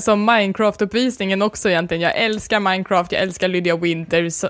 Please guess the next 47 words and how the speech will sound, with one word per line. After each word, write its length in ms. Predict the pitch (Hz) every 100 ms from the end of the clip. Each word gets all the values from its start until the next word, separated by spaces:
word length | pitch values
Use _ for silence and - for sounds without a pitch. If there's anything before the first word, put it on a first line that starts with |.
| -
som 140 | 185 175
var 160 | 165 165
och 60 |
höll 240 | 180 180 175
i 60 |
den, 300 | 160 147 147
eh, 220 | - -
uppvisningen. 560 | - - 175 175 160 156
Men 100 | 170
när 100 | 185
de 100 | 190
spelade 440 | - 214 190 202
lite 240 | 190 180 151
och 180 | 160 170
skulle 180 | 196
visa 260 | 170 175 185
hur 80 | 180
det 80 | 170
funkade 400 | 180 165 170 165
med 120 | 165
cross-platform, 720 | 190 - - 180 - 156 160 - - - -
eh, 440 | 175 156 151 101
så 120 | 180 214
säger 160 | 208
de 40 | 190
så 60 |
här, 100 | 165 - - - 294
"Oh, 180 | 359 381
hey 300 | 214 381 440 370
there, 140 | 226
what 320 | 202 320 -
you 140 | 440 226
building?" 600 | 311 440 269 262 226 196
Och 40 |
man 140 | 226 220
bara, 80 | 180
"Du 180 | 214
vet 320 | 220 262 285 240
vad 100 | 214
han 160 | 202
bygger, 300 | 196 185 190
det 60 | 202
här 200 | 220 269
är 100 | 262
en 260 | 240 240 269
inövad 520 | 247 220 233 226 202
demo." 420 | 240 339 180